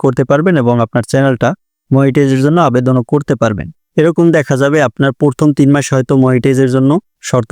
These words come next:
পূরণ করতে পারবেন না, তারপর দ্বিতীয় তিন মাসে গিয়ে দেখবেন সেই ক্রাইটেরিয়া আপনার পূরণ হয়ে যাবে। এরকম কিন্তু অনেকের সাথেই হয়। সেই জন্য আপনি হাল না ছেড়ে নিয়মিত কোয়ালিটিফুল কনটেন্ট আপলোড করে যান। আপনার এনগেজ ভিউজ বা তারপর শর্ট ভিউ যেটাই বলেন সব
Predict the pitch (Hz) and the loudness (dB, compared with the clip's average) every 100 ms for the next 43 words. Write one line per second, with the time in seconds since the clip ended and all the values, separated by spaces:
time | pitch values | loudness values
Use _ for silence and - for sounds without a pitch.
0 | 117 139 147 143 127 127 127 120 127 190 | -2 0 0 0 -2 -2 -2 0 -2 -2
1 | - _ - 151 175 147 131 165 185 185 | -6 _ -4 -2 0 0 0 0 0 2
2 | 175 165 170 160 143 139 151 147 143 175 | 2 2 2 0 2 2 2 0 0 -2
3 | 247 _ - 147 143 139 147 139 139 151 | -4 _ -4 0 2 2 0 0 2 0
4 | 147 143 127 - 160 131 120 113 117 135 | 0 0 -2 2 2 4 2 2 0 0
5 | 135 147 147 151 139 127 135 - 131 131 | 0 0 0 2 0 0 -2 -2 0 0
6 | 120 110 - _ - 139 135 151 139 151 | 2 0 -4 _ -4 0 2 2 0 -4
7 | - 139 147 147 165 147 123 127 131 139 | -2 0 0 0 0 2 2 2 0 -2
8 | 139 _ 131 123 127 131 131 - 127 135 | -4 _ 0 2 0 0 0 0 0 0
9 | 165 - 139 - 143 139 214 - _ _ | -4 -2 -4 0 0 0 -2 -6 _ _
10 | 151 - 139 135 _ 151 151 151 143 - | -6 0 -2 -2 _ 0 2 2 0 -4
11 | 135 135 147 - 131 120 123 - _ _ | 0 2 2 0 0 0 -2 -8 _ _
12 | - 120 131 120 143 139 143 131 135 151 | -4 -2 -2 -2 -2 0 2 2 0 0
13 | 151 156 165 - 131 | 0 0 0 0 -2